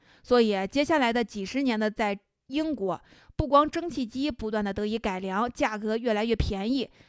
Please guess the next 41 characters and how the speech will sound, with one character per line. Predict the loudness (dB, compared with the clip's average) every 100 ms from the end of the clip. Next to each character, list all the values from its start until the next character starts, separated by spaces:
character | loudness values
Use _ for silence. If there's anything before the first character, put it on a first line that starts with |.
| _
燃 | 0 2 4 4
料 | 2 2
的 | 0 -4 -8 -18
消 | 0 4 4
耗 | 4 -2 -2
越 | -2 0
来 | 2 0
的 |
越 | 0 0
少， | -2 -6 -8 -8 _ -8
其 | -4
他 | -2
各 | -2 0 2
种 | 2
提 | 0 -2
高 | 0 0
效 | 2 0
率 | 0
的 | -6
机 | -6 -8
器 | -4 -4 -6 -2
也 | 2
如 | 2 4 4 4
雨 | -2 -8 -6
后 | -2 0 -2
春 | -6 -10 -8 -8
笋 | -6 -6 -4
一 |
般 | 0 2 2
的 | -2 -2
涌 | -4 -2
现， | 0 0 -2 -20 -12 2
并 | 2
推 | 4 0 2
动 | 2
了 | 2
产 | -2 -4 -6
业 | -4 -4
大 | -4
发 | -6 -2 0
展。 | 0